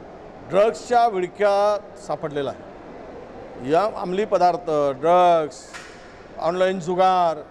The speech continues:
राज्य उद्ध्वस्त होत चाललं आहे. कुणाचं लक्ष आहे राज्याकडे? ज्या प्रत्येकाचं लक्ष आपल्या लोकांना सांभाळण्यामध्ये आणि तिजोरी लुटण्यामध्ये,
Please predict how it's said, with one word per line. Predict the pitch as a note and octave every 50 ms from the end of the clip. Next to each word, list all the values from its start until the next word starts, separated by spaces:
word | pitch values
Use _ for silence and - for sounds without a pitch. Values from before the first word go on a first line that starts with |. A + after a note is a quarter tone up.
| - - - - - - - D3+
राज्य | D#3+ F3 F#3+ F3 E3 C4
उद्ध्वस्त | C4 B3 A#3 A3+ C4+ D4 C4+ - C#4
होत | C4 B3+
चाललं | B3+ - A3+ G3+ F3 D3+
आहे. | C3+ C3+
कुणाचं | C3 B2 - G#3 B3 C#4 C4 B3+
लक्ष | A#3 A3+ A3 A3
आहे | G#3+ G3
राज्याकडे? | F3 D3+ D3 D3 C3 - A2+ - - - - - - - - - - - - - - - - - - - - -
ज्या | D3+ D#3+ F3+ G#3 E4+
प्रत्येकाचं | E4 - F#3 F3 - - A#3 A3+ A3 A#3 G#3+ G3 A3 A#3 A3
लक्ष | G3+ G3 G#3 G3+ - - F#3 D#3 D3 D#3+ G3 - - - - - - - - - - - -
आपल्या | B2+ D#3 D3+ - G3 G3 G#3 G#3+ A3
लोकांना | A3+ G#3+ G3 F3+ - - G3 G3 G3+ G#3 G3+
सांभाळण्यामध्ये | F#3 - E3 D#3+ E3+ F3 F3+ F#3+ F#3+ G3 G#3 G#3 A#3 B3 - - -
आणि | - E3 F3 F#3+
तिजोरी | F3+ - F3 D#3 F3+ F#3 F#3 A3 A3+
लुटण्यामध्ये, | G3 D#3 - E3 F3+ E3 C#3+ B2+ G#2